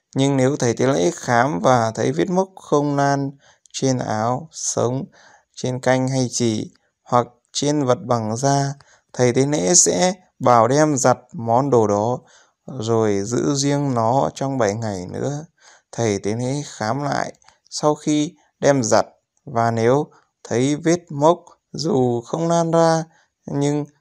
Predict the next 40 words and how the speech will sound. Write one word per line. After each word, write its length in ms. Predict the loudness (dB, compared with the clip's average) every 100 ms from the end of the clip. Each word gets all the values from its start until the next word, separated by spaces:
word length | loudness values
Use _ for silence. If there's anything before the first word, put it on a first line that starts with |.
| _
không 300 | -4 0 2
đổi 160 | 0 0
màu, 500 | 4 4 2 -2 _ _ _ _ _ -4
món 260 | 2 4
đồ 160 | 4 4
đó 340 | 2 2 0
không 320 | -4 -2 -2 -2
tinh 220 | -4 -4
sạch, 260 | -2 -4 -6 _ _ _ _ _ _
phải 260 | 2 4 4
đem 240 | 2 0 -6
thiêu 360 | -4 2 2
bằng 320 | 2 -2 0 0
lửa. 320 | 0 -2 -4 -10 _ _
Dù 260 | 0 2 4
vết 140 | 2 2
mốc 220 | 2 2
meo 220 | 2 4
ở 160 | 2 2
bên 200 | 0 -2
phải 380 | -2 -2 -2 -6
hay 260 | -8 -6 -4
bên 160 | -4 -4
trái, 400 | -4 -2 -2 -4 -10 _ _ _ 0
nếu 220 | 2 4
thầy 140 | 2
tế 160 | 2 2
lễ 220 | 2 0
khám 420 | -2 0 2 0 -6
thấy 260 | -10 -6 -4
sau 400 | -4 0 0 -2 -8
khi 460 | -8 -2 0 -2 -6 _ _ _ -10
giặt 260 | 2 2 2
vết 160 | -2 2
mốc 200 | 2 2 -2
phai 340 | 2 4 4
đi, 360 | 2 0 -2 -8 _ _ _ _
thầy 340 | -6 -2 0 0
tế 120 | 0
lễ 360 | 0 0 -4